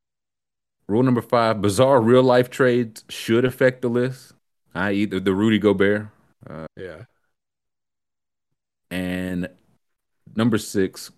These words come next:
Speaker 1: concentrate on degrees. Like you said, would,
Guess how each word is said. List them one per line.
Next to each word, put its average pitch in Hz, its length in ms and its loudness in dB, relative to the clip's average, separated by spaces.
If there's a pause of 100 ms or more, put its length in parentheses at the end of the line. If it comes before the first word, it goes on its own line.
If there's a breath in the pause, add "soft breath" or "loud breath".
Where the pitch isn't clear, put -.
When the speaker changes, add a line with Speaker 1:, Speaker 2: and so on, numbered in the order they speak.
Speaker 1:
concentrate 113 600 -2
on 92 300 -4
degrees. 78 920 -10
Like 76 100 -12
you 80 60 -8
said, 85 340 -4 (680 loud breath)
would, 90 600 0